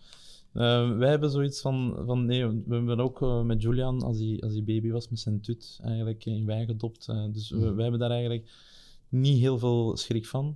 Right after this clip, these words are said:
Speaker 1: Ik denk dat, ja, want die, die discussie die laait, eh, tegenwoordig enorm op eigenlijk, eh, met betrekking tot alcohol en, en dat er een, een strengere wetgeving moet, eh, moet komen.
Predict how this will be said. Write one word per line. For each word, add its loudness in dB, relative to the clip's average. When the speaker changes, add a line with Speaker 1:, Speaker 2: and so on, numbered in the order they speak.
Speaker 1:
Ik -2
denk 0
dat, -4
ja, 0
want -4
die, -4
die -4
discussie -4
die 0
laait, -4
eh, -4
tegenwoordig -2
enorm 2
op -4
eigenlijk, -4
eh, -2
met 0
betrekking -4
tot -8
alcohol -2
en, 0
en -4
dat -8
er -8
een, -6
een -8
strengere -6
wetgeving -4
moet, -6
eh, -4
moet -4
komen. -2